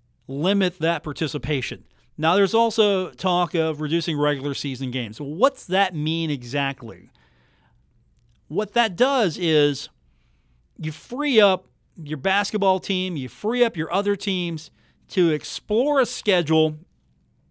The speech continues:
that is more f-, geographically friendly. That's the theory. That's the hope here.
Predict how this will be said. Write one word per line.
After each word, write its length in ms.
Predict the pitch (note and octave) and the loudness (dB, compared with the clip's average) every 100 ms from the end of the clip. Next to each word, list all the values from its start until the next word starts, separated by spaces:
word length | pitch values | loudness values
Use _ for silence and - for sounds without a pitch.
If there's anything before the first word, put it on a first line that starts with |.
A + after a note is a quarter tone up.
| _ _ _ | _ _ _
that 280 | D3 D3 F#3 | -6 0 2
is 160 | F#3 D3+ | 2 2
more 580 | D#3+ F#3 A3 A#3 A3+ G#3+ _ _ _ _ _ _ _ _ _ _ | 0 2 4 4 2 -6 _ _ _ _ _ _ _ _ _ _
f-, 180 | - - - B2+ | -20 -20 -18 -10
geographically 800 | - C#4 G3 G3 G3+ - D#3 D3+ | 0 0 2 2 2 0 -4 -4
friendly. 600 | - C#3+ B2+ A2 F2 _ _ _ _ _ | -2 -2 -2 -4 -12 _ _ _ _ _
That's 500 | D3 G#3+ B3+ - - | -2 2 2 0 -8
the 200 | - F3+ | -6 -6
theory. 600 | - - D#3 A#2+ D#2+ A2+ | -2 0 0 -2 -8 -6
That's 260 | F#3+ C4 - | -4 -4 -2
the 180 | D#3+ | -2
hope 280 | A#2+ C3+ A#2 | 0 -2 -4
here. 280 | - G#2 - | -10 -16 -20